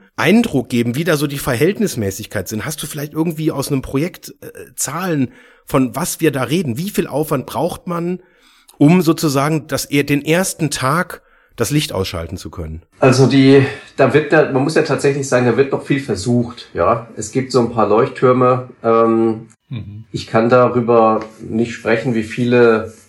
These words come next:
Speaker 2: wie viel Zeit man dafür braucht. Der Anspruch des Kunden, des Lo-, des, des, ähm, dieses Discounters war, dass das in eineinhalb Jahren vom Bau der Fabrik bis zur Vollautomatisierung steht.
Speaker 3: Mhm.
Speaker 2: Ich würde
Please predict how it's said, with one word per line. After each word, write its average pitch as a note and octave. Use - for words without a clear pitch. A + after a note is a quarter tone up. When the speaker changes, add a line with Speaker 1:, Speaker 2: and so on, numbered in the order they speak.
Speaker 2:
wie -
viel -
Zeit G#2+
man A#2+
dafür A2+
braucht. G2
Der A#2+
Anspruch A#2+
des G#2+
Kunden, B2
des G#2+
Lo-, A2
des, -
des, -
ähm, G2
dieses G2
Discounters A2+
war, G2+
dass -
das G#2+
in A2
eineinhalb G#2+
Jahren G2+
vom B2
Bau G#2
der A2+
Fabrik G#2
bis -
zur G2+
Vollautomatisierung G2
steht. E2+
Speaker 3:
Mhm. G2+
Speaker 2:
Ich A#2
würde D#3